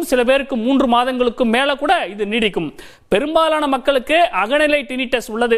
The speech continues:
அதாவது பாத்தீங்கன்னா அவர்களால மட்டுமே அந்த சத்தத்தை கேட்க முடியும், வேறு யாருக்கும் வந்து கேட்காது. சரி, இந்த பிரச்சனை உள்ளவங்க எப்ப மருத்துவர்கிட்ட போகணும் அப்படின்னு நம்ம பார்க்கும்போது, அதாவது மூன்று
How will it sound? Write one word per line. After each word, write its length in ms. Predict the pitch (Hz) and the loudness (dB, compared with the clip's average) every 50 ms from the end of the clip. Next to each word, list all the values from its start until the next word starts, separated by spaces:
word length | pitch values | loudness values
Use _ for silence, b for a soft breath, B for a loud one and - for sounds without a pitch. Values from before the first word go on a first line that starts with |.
| 226 - 180 | 0 -2 -2
அதாவது 300 | 180 202 226 247 254 254 220 | 0 0 0 0 0 -2 -2
பாத்தீங்கன்னா 380 | 220 208 208 214 214 226 277 330 349 339 B B B B B - 156 | -2 -2 -2 -2 -2 0 0 0 -2 -4 B B B B B -2 0
அவர்களால 440 | 190 254 277 269 277 277 269 262 254 247 | 2 2 2 4 4 4 4 2 2 -2
மட்டுமே 300 | 254 240 - 262 262 294 320 302 | -4 -4 -2 0 0 0 0 -2
அந்த 140 | 262 233 - - | -4 -4 -4 -4
சத்தத்தை 380 | 240 240 - 254 240 254 220 208 - | -2 -2 -4 -2 0 -2 -2 0 -2
கேட்க 180 | 240 240 - 247 240 | -4 -2 -2 -2 -2
முடியும், 300 | 233 233 247 294 349 349 262 233 | 0 0 0 0 0 2 2 2
வேறு 180 | 240 233 233 208 | 2 2 0 0
யாருக்கும் 400 | 208 233 254 254 - - 247 226 220 | 0 0 0 -2 -4 -6 -4 -4 -2
வந்து 180 | 220 254 339 294 196 247 B B B B B B - | 0 2 2 2 0 -2 B B B B B B -4
கேட்காது. 420 | 247 247 208 - 220 202 190 175 175 - - _ _ _ _ _ _ _ _ _ | -4 -2 -2 -2 0 0 0 -2 -6 -10 -14 _ _ _ _ _ _ _ _ _
சரி, 240 | - - 262 269 269 - 240 | -2 0 0 0 0 -2 -2
இந்த 100 | 262 262 247 - | -2 -2 -2 -2
பிரச்சனை 300 | 269 - - 359 381 349 311 | -6 -8 -4 -2 0 0 2
உள்ளவங்க 400 | 302 302 285 277 269 262 254 285 330 349 254 214 208 254 | 2 2 2 0 -2 0 0 0 0 0 -2 -2 -2 -2
எப்ப 240 | 254 262 - 359 320 262 247 | -2 0 0 0 0 0 -2
மருத்துவர்கிட்ட 460 | 254 247 - 302 277 262 233 220 240 202 - | -4 -4 -2 -2 -2 -2 0 -2 -2 0 2
போகணும் 280 | 226 214 214 220 226 214 | 0 0 2 2 2 2
அப்படின்னு 240 | 190 175 214 247 254 | 2 0 -2 -2 0
நம்ம 120 | 220 208 185 - | 0 0 2 2
பார்க்கும்போது, 500 | 190 196 - 226 180 160 156 147 156 185 247 277 285 269 B B B B B B - 160 | 0 0 0 -2 -2 0 0 2 2 2 2 2 2 0 B B B B B B -2 0
அதாவது 280 | 190 247 262 262 226 180 170 208 | 0 2 0 0 -2 -2 -2 0
மூன்று 240 | 277 339 349 349 | 2 2 2 2